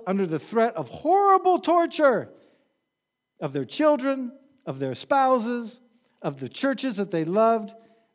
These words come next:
they gave over scriptures, therefore they no longer have any place. They're irredeemable. That is a legalistic point of view. And it's the point of view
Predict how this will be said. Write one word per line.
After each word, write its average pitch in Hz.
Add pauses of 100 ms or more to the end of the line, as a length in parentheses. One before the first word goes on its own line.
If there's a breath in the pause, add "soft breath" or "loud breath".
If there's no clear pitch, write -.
they 180
gave 185
over 175
scriptures, 165
therefore 160
they 160
no 160
longer 160
have 135
any 202
place. 185
They're 156
irredeemable. 262
That 170
is 165
a 156
legalistic 202
point 165
of 139
view. 139 (300 loud breath)
And 151
it's 151
the 131
point 240
of 160
view 220